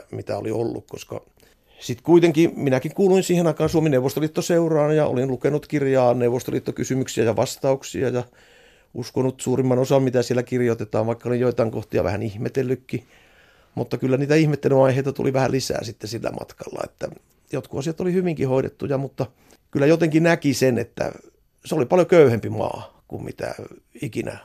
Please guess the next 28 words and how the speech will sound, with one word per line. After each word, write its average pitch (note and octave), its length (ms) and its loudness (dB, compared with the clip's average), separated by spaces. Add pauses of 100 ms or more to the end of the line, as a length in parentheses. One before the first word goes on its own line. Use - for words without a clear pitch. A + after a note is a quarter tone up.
(120)
olisi A2+ 220 -10
voinut A2 260 -8
kuvitella. - 560 -14 (960)
Että - 200 -8 (200)
iso C#3+ 300 2
osa D3 180 2
sitä D3 180 0
tasa-arvosta, C#3 520 2
jota C3+ 160 -2
siellä C3+ 220 0
oli, C#3 180 0
oli C#3 140 0
köyhyyden B2 580 2
tasa-arvoa, - 680 -10
eikä, - 260 -8 (600)
eikä F2 240 -2
yltäkylläisyyden A2 800 -4
tasa-arvoa. - 680 -14
Että - 180 -18
kyllä - 180 -12
se, B2 200 -6 (600)
mä B2+ 160 6
luulen, C3+ 260 8
että C#3 200 2
kaikki C#3 400 6
ne A2+ 80 0
kolmesataa A2 600 -4
nuorta, A2 360 -2